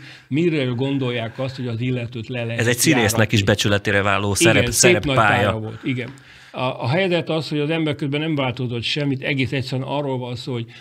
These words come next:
Speaker 1: nem vagyok be-, á-, hajlandó beállni semmelyik ugató kórusba. Ö, azon kevesek közé tartozom az én generációmból,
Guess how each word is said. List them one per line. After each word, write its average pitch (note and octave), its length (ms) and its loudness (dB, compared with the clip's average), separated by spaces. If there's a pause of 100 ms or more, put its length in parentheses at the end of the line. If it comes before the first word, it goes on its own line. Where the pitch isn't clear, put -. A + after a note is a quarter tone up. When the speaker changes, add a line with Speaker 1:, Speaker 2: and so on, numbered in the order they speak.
(100)
Speaker 1:
nem E3 240 -2
vagyok C3 320 -2
be-, C#3 300 -2
á-, C3+ 220 -2
hajlandó C3 600 0
beállni B2+ 320 -2
semmelyik C3+ 480 0 (300)
ugató B2 440 -4
kórusba. A2+ 680 -10 (600)
Ö, A#2+ 300 -4 (360)
azon D#3+ 340 0
kevesek C#3 500 0
közé A#2 240 -4
tartozom C3 540 -6
az A#2 140 -4
én A#2+ 180 -2
generációmból, C3 920 -8